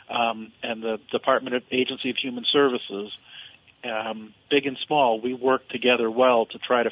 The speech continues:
figure out this unprecedented period we went through, and, and we, and we did it well.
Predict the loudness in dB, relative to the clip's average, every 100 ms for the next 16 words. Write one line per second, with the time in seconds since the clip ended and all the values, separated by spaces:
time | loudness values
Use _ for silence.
0 | -2 -4 -2 0 4 4 4 -2 _ -12
1 | -10 -12 -14 -10 -10 -2 -2 -2 -6 -6
2 | -6 -8 -10 -6 -4 -6 -8 -10 -10 -10
3 | -8 -8 -10 -16 -16 -10 -10 -8 -8 _
4 | -6 -6 -6 -2 2 2 4 2 2